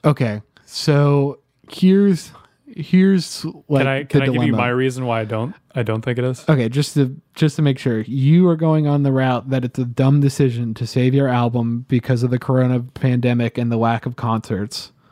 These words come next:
Speaker 1: It's not a smart decision.
Speaker 2: I don't think it's necessarily dumb. I just don't think it's,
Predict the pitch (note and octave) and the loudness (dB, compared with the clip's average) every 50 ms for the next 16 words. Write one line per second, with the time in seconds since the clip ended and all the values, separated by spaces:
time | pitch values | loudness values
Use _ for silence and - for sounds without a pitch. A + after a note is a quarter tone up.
0 | _ _ _ _ _ - - B2+ - - C3+ B2+ B2 B2+ C3 C3+ - - - C#3 | _ _ _ _ _ -4 -2 -2 -2 0 0 0 2 2 0 -2 -2 0 0 0
1 | C3 B2 B2+ B2+ A2+ - C3 D#3 E3 F#3 G3 G3 G3 G#3 G3+ F3 F#3 D#3+ C3+ C#3+ | 0 0 -2 -4 -2 0 0 0 0 0 -2 -2 -2 -2 -2 -2 -2 -4 -4 -4
2 | D3+ D3 C#3+ C#3 D3 B2+ - D#3 C#3+ C3 B2+ A#2+ A2 G#2 A#2 B2 A#2+ B2+ C3 C3 | -2 -2 -2 -4 -6 -6 -2 -2 0 0 0 -2 -4 -2 -2 0 0 0 -2 -2
3 | C3+ D3 - C#3 C3+ B2+ A#2+ C3+ C3 - - D3 C3 B2 - C#3 C3 A#2 C3 A#2+ | -4 -6 -4 -4 -4 -2 -2 -4 -4 -4 -2 -2 -2 -2 -2 -4 -4 -2 -4 -6
4 | - - - - | -6 -6 -14 -14